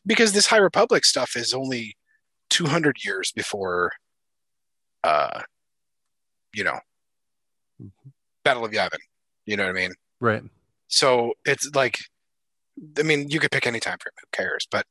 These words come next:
Speaker 1: I'm just saying that the, so is, in the, in the Disney stuff, I think the Disney era, I should say, this is the most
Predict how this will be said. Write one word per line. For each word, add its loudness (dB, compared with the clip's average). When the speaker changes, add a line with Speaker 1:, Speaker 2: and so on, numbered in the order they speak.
Speaker 1:
I'm -4
just 4
saying 2
that -2
the, 0
so 4
is, -4
in 0
the, 2
in -2
the 0
Disney 0
stuff, 0
I -4
think -6
the -4
Disney 0
era, 2
I -4
should -2
say, -2
this 2
is 2
the -2
most 0